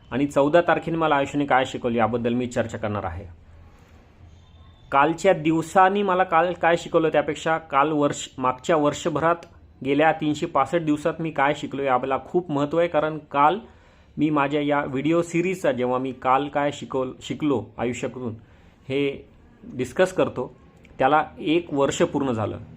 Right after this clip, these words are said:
तीनशे पासष्ट दिवस सलग दररोज मी या व्हिडिओ सिरीजमध्ये, एक व्हिडिओ इंग्लिशमध्ये, एक व्हिडिओ मराठीमध्ये अपलोड केला. कोणतीही चांगली गोष्ट तीनशे पासष्ट दिवस केली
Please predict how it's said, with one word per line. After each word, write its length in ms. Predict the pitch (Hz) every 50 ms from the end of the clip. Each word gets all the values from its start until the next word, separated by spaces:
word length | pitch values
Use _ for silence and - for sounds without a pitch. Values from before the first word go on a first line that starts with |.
| - - - - -
तीनशे 320 | 143 151 160 156 - 190
पासष्ट 600 | 175 180 - 160 151 151 151 - 196 180 - - -
दिवस 440 | 190 147 143 143 143 160 170 - - - - - - -
सलग 340 | 170 156 170 185 208 190 - - - - _ - - - - _ _ _ _
दररोज 580 | 120 120 117 135 143 156 170 180 196 208 214 208 214 - - _ _ 143
मी 160 | 139 147 156
या 140 | 156 151 151
व्हिडिओ 300 | 147 143 139 147 156 156
सिरीजमध्ये, 580 | 151 - 143 147 147 143 139 135 123 135 139 139
एक 280 | - 170 139 151 147 151
व्हिडिओ 340 | 143 143 143 147 156 156
इंग्लिशमध्ये, 560 | 151 143 135 143 160 160 - - 156 156 165 156
एक 200 | 143 143 143 143
व्हिडिओ 320 | 139 139 139 143 147 147
मराठीमध्ये 600 | 143 131 127 131 143 143 143 156 151 147 139 147 147
अपलोड 360 | 131 123 - 147 143 139 139
केला. 260 | - 131 123 127 139 143 - - _ _ _ _ _ _ _ - - _ _ - - - - - - - - - - _ _
कोणतीही 320 | - 135 139 139 156 170 180
चांगली 360 | 180 165 139 147 156 170 175
गोष्ट 260 | 165 165 160 - -
तीनशे 400 | 175 175 - 156 156 151 - 180
पासष्ट 540 | 170 - 156 147 151 151 - 202 190 - 202
दिवस 340 | 180 165 175 170 175 170 -
केली 360 | - 160 151 156 156 147